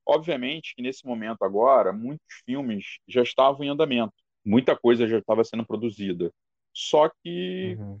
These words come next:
Speaker 1: com o coronavírus vai ter a parada, a paralisação. Então, o que a gente podia, o que, o que eu quero falar com isso é que, com relação ao cinema coreano, óbvio que atrai o olhar. O que aconteceu no Oscar em tempo recente?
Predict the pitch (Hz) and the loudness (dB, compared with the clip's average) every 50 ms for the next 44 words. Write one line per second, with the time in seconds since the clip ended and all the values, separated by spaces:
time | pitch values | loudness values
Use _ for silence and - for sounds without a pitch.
0 | _ - - 156 160 156 139 127 - 135 127 131 135 139 143 131 123 123 127 147 | _ 0 2 2 4 4 2 2 4 4 4 4 2 0 -2 -2 -2 -2 0 0
1 | 151 175 175 - 170 170 175 - - - 151 139 147 160 180 - _ - - - | 0 -2 -2 0 0 -2 -2 -2 0 -2 0 0 2 0 -2 -2 _ -8 -8 -2
2 | - - 196 180 165 147 131 104 98 92 - - 107 107 110 113 117 143 156 - | 2 2 4 4 4 4 4 2 0 -4 -2 -2 -4 -4 -4 -4 -4 -4 -4 -4
3 | - 170 139 107 95 - _ _ _ _ _ _ _ _ _ _ _ _ _ - | -2 -2 -2 -2 -2 -6 _ _ _ _ _ _ _ _ _ _ _ _ _ -4
4 | 113 113 110 _ - 127 139 170 180 156 123 92 71 _ _ - - 113 - 147 | -4 -4 -4 _ 4 4 6 6 4 4 2 0 -4 _ _ -20 -18 -10 -6 -6
5 | 143 143 160 151 - - 156 135 151 147 107 82 107 - - 156 143 - 135 - | -6 -6 -6 -10 -10 -10 -4 0 2 2 2 0 -4 -6 -6 -8 -4 -4 -4 -4
6 | 117 117 - 156 156 156 143 156 143 139 - 139 135 131 135 - 139 127 120 101 | -4 -2 2 4 4 4 4 4 0 2 2 2 4 2 2 0 -4 -6 -6 -6
7 | 90 92 - - 107 98 _ - 127 135 143 143 - _ _ _ _ - 185 185 | -6 -8 -6 -8 -8 -8 _ -6 -2 -2 -2 -2 -4 _ _ _ _ -2 0 2
8 | 190 185 170 - - 165 147 143 143 - 143 131 127 131 131 - 143 120 117 101 | 2 2 0 0 0 -2 -2 -2 -2 -8 -8 -8 -8 -8 -6 -2 -2 -2 -2 0
9 | 107 135 160 165 135 107 85 _ _ - 110 113 151 185 175 131 107 104 101 - | -2 -2 -2 -2 -4 -8 -10 _ _ -2 2 2 2 2 -2 -6 -16 -18 -16 -8
10 | - 117 110 - - 117 117 117 113 113 107 107 107 104 101 92 90 92 _ _ | -2 -4 -4 -2 0 0 2 2 2 0 -2 -4 -2 0 -2 -2 -2 -4 _ _
11 | _ _ _ _ _ _ _ _ - 226 220 - 214 190 - 170 - - 165 151 | _ _ _ _ _ _ _ _ -8 -6 -4 -2 -2 0 0 0 0 0 -4 -2
12 | 143 131 123 123 123 127 - - - 117 107 107 113 113 - - 117 113 - 117 | 0 2 4 4 4 2 0 -4 -2 -2 -2 -2 -6 -10 -8 -8 -10 -8 -4 -4
13 | 113 113 _ - 98 80 76 76 _ _ - - | -4 -4 _ -8 -10 -10 -10 -14 _ _ -20 -20